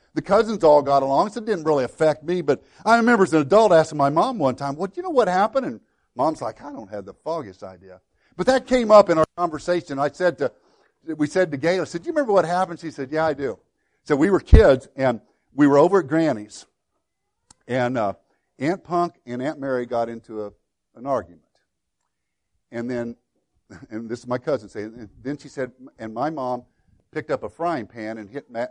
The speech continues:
Aunt Mary in the head with it." Enough said. I know why they didn't like each other. I finally understood why the feud. Now, now it's funny, but it's also sad.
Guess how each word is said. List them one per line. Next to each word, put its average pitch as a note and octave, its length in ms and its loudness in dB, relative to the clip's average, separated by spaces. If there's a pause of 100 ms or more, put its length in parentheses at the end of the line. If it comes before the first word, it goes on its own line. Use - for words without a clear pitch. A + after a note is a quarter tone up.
(120)
Aunt A#2+ 180 -14
Mary A#2 240 -10
in G#2+ 80 -14
the A2 80 -16
head A#2 280 -12
with F2 160 -20
it." E2 100 -20 (1600)
Enough F#2 280 -16
said. F#3+ 300 -12
I G#2 140 -10
know G#2+ 160 -6
why A2 320 2
they C#3 160 -4
didn't D3+ 240 -8
like D#4+ 280 -8
each D3 200 -8
other. G2 260 -6 (720)
I D#3 80 -4
finally G3+ 540 4
understood G#3+ 720 4
why D3+ 300 2
the E3+ 120 -8
feud. F#3+ 540 -8 (880)
Now, D#3 300 2 (600)
now D3 200 2
it's C#3+ 120 -2
funny, G#3+ 380 -2
but C3+ 160 -2
it's C3 140 -10
also D3 300 2
sad. G#2 440 -6